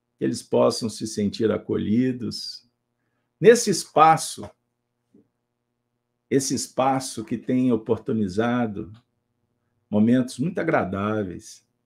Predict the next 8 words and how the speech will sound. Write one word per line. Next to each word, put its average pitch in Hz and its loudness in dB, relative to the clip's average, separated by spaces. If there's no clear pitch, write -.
para 101 -4
todos 87 -4
nós. - -10
Chico 208 -2
Live 120 2
Xavier. 101 -2
Hoje 139 4
completamos 131 0